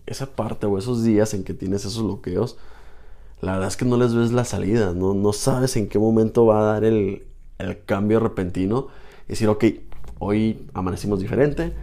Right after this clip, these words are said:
este, y vamos a tratar de hacer las cosas de una manera diferente".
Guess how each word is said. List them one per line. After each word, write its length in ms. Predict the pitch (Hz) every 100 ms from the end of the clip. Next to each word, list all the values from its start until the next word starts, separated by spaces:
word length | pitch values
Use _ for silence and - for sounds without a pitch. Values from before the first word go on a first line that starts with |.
| - - - -
este, 720 | - - - - 95 92 92
y 400 | 101 101 92 - - - 95
vamos 340 | 92 104 107
a 40 | 104
tratar 240 | 87 98
de 20 |
hacer 180 | 98 98
las 160 | 95 -
cosas 260 | - 98
de 60 | 90
una 120 | 90
manera 260 | 85 85 78
diferente". 460 | - - - -